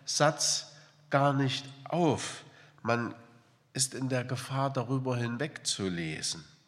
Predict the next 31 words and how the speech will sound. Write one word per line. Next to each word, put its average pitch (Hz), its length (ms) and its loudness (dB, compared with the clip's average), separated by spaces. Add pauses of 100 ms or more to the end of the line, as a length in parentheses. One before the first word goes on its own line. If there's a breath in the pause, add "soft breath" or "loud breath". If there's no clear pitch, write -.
(1400 loud breath)
Und 120 80 -4
darum 127 220 6
möchte 151 200 4
ich 135 120 2
heute 151 240 8
in 135 100 4
der 123 140 6
Predigt 156 500 4
so 143 140 4
um 131 160 0
diesen 151 320 0
Satz 151 320 6
herum 139 480 6 (520 loud breath)
ein 127 220 2
paar 131 160 2
Kreise 139 640 6
ziehen 127 420 4
und 117 140 2
auch 131 240 2
die 139 160 0
Verknüpfungen 135 960 0 (300 loud breath)
zu - 120 -2
den 123 200 2 (100)
umliegenden 135 1040 0
Versen, 107 800 0 (800 loud breath)
ähm, 104 600 2
versuchen, 123 760 2
deutlich 117 500 6
werden 85 340 -4
zu 90 160 -4
lassen. 80 400 -6